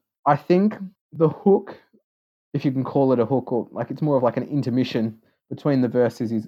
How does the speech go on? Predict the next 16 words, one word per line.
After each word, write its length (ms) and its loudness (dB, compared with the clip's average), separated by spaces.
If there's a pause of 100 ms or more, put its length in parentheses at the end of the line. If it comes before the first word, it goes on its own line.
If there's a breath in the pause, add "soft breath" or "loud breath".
is, 280 -6
is, 240 -8 (520)
like, 140 -4
it's 160 -6
brief, 460 4
but 100 2
it's 160 -4
still 260 2
catchy. 480 -2 (360 soft breath)
Um, 220 -2
I 100 -2
don't 220 2
think 180 0
it's, 140 -8
like, 160 -2
a 200 0